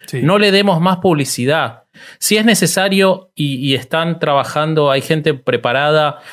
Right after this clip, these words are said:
Speaker 2: eh, Simón Levy, Diego Rusarín, están trabajando en una ley antisectas. Si es necesaria una ley antisectas y si es efectiva una ley antisectas y va a permitir que esta gente no se pueda publicitar, que salga esa ley,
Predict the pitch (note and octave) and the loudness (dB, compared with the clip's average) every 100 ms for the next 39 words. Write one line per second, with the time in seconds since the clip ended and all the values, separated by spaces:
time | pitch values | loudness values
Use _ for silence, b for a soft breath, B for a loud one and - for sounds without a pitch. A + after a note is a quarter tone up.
0 | B B _ A2+ A#2 - C3+ C#3 C3+ C#3 | B B _ -6 -4 -4 0 0 2 0
1 | C3+ B2+ B2 A2 A#2 D3 C#3 B2 - B2+ | 2 2 0 0 0 0 2 0 -2 0
2 | C#3+ B2+ E3 F3 E3+ C#3 D#3 D#3 D3 D3 | 0 -2 -2 0 0 -2 -2 -4 -2 -2
3 | C3 C#3+ D3 B2+ A#2+ - E3 E3+ - B2 | 0 0 0 -2 -4 -2 -4 -2 -4 -4
4 | A#2 - b b b b _ - - G3+ | -6 -14 b b b b _ -12 -2 0
5 | A3+ F3+ E3 F3 F3+ F3 D3 D3 E3+ D3 | 2 2 2 0 2 2 2 0 0 0
6 | C3+ A#2 F3+ F3 C3+ A#2+ - F3+ D#3+ - | -2 -2 -2 -2 -4 -2 -2 0 0 -2
7 | A#2 - G3 F3 C#3+ D3+ C#3+ - A#2+ F3+ | -4 -2 2 2 2 0 -2 -4 -4 -4
8 | F3 A2 B2 D3 E3+ D#3 B2+ F3 F3 D3+ | -2 -4 0 0 0 -2 -2 -2 -2 -2
9 | C3+ - D#3+ D3+ D3 - D3 D#3 D3 C3+ | -4 -2 -2 0 -2 -2 -2 0 0 0
10 | B2 A#2 - A#2 D#3 E3+ E3+ B B _ | -2 -4 -6 -4 -2 -2 -4 B B _
11 | - A#2+ - G#3+ G3 D#3+ - B2 D3 C#3 | -6 -2 0 2 2 0 0 0 0 -2